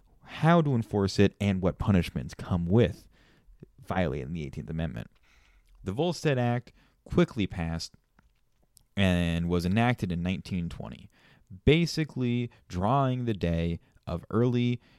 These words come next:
January nineteen twenty as the time where America had an enforcement measure to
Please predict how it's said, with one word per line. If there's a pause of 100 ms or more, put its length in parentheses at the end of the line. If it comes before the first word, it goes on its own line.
(160)
January
nineteen
twenty
as
the
time (240)
where (180)
America
had
an
enforcement
measure (420)
to